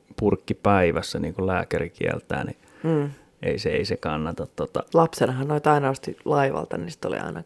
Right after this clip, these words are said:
Speaker 2: kitalakin kipeänä.
Speaker 1: Niin, sit osti jotain.
Speaker 2: Imeskeli niitä.
Speaker 1: Me ollaan käyty ne läpi, ne lapsuuden karkkitraumat jo.
Speaker 2: Joo.
Speaker 1: Jännä, että noi, niin kun,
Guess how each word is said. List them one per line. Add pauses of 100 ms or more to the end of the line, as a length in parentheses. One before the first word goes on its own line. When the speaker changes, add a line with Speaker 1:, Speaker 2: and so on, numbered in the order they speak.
Speaker 2:
kitalakin
kipeänä. (320)
Speaker 1:
Niin,
sit
osti
jotain.
Speaker 2:
Imeskeli
niitä. (960)
Speaker 1:
Me
ollaan
käyty
ne
läpi,
ne
lapsuuden
karkkitraumat (120)
jo. (300)
Speaker 2:
Joo. (200)
Speaker 1:
Jännä,
että
noi,
niin
kun,